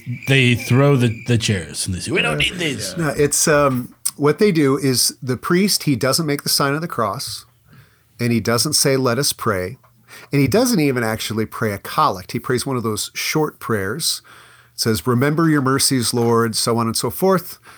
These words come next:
Speaker 2: Uh, and then he gives the, you guys know, like, at the collect, there's the long conclusion, "Through our Lord Jesus Christ, your Son, who lives and reigns with you in the unity of the Holy Spirit, God, forever and ever." But at the prayer over the, uh, offerings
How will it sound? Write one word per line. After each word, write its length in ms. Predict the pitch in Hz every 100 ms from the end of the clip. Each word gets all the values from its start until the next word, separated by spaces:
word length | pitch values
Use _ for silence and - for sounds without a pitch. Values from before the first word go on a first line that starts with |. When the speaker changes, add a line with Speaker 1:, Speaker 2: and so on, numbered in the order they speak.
| - _ -
Speaker 2:
Uh, 600 | 117 113 117 117 113 113 -
and 160 | 135 156
then 140 | 160
he 120 | 156
gives 360 | 139 143 131 -
the, 220 | 127 117 - - _ -
you 80 | -
guys 240 | 175 165 175
know, 180 | 147 -
like, 180 | 135 131
at 60 |
the 80 | 135
collect, 480 | - - 214 165 -
there's 220 | 131 113
the 160 | 113 101
long 480 | 104 101 107 123 143
conclusion, 840 | 151 131 139 135 - 143 143 147 - _ -
"Through 160 | 117
our 40 | 110
Lord 240 | 113 117
Jesus 300 | - 113 107
Christ, 380 | - 113 110 -
your 80 | 113
Son, 300 | - 113 113
who 80 | 107
lives 280 | 110 107 107
and 80 |
reigns 240 | 104 107 101
with 160 | 104
you 120 | 110 110
in 60 |
the 80 | 101
unity 340 | 101 107 - 113
of 60 |
the 60 | 95
Holy 160 | 101 98
Spirit, 340 | - 98 95
God, 240 | 95 90
forever 180 | - 87
and 60 | 92
ever." 140 | 90 - - - - -
But 120 | 120
at 60 | 113
the 60 | 104
prayer 640 | - 147 151 165 175 -
over 400 | 143 139 123 135
the, 500 | 110 120 110 107 98 _
uh, 220 | 101 95 92
offerings 680 | 117 - 185 214 - -